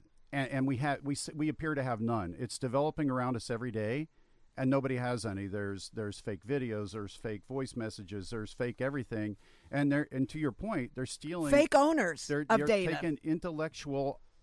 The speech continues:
Speaker 1: things from people that create. The arts are at the core of our soul as humans, and the minute you take that away, you're starting to take our humanity away. So the minute you take that away, I think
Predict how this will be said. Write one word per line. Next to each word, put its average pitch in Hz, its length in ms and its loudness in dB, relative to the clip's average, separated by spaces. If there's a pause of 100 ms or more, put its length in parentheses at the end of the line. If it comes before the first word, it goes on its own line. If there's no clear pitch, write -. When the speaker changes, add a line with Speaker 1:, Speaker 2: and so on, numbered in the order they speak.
(260)
Speaker 1:
things 165 400 4
from 127 180 -4
people 160 340 -4
that 135 160 -2
create. 127 580 -2 (560)
The 156 180 4
arts 170 640 2 (200)
are 131 320 2
at 139 220 -4
the 127 200 -6
core 156 480 0
of 107 80 -2
our 110 160 -2
soul 123 420 -2
as 92 140 -10
humans, 143 560 -2 (180)
and 135 160 2
the 131 60 2
minute 147 340 2
you 151 140 -6
take 143 260 -6
that 131 240 0
away, 120 460 -2 (320)
you're 135 120 -2
starting 135 300 -2
to 120 60 -4
take 139 240 -6
our 120 140 0
humanity 110 560 -4
away. 87 320 -6
So 127 220 -4
the 117 140 -8
minute 147 240 2
you 143 100 -6
take 147 240 -6
that 127 160 0
away, 120 280 -2
I 110 40 -2
think 123 280 -6